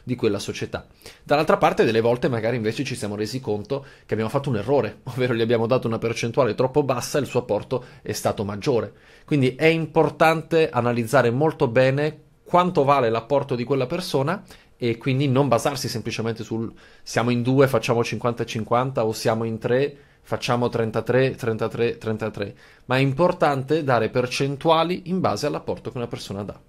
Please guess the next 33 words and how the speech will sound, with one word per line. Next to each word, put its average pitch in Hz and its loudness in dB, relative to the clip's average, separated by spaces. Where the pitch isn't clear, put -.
E 208 0
poi 151 8
c'è 147 4
il 131 2
secondo 123 0
discorso, 107 -4
ovvero 117 0
in 131 -4
quanti 233 -2
soci 143 -4
siamo? 135 -2
Mi 180 -2
è - -8
capitato 139 2
di, 113 -4
eh, - -2
avere 135 4
a 127 -2
che 131 0
fare 107 2
con 117 0
aziende 165 2
di 107 -2
vario 120 4
genere, 107 -2
sia - -2
di 117 -2
affitto 113 -4
breve 117 4
che 110 -4
di 113 -4
qualsiasi 110 -4
altro 110 -2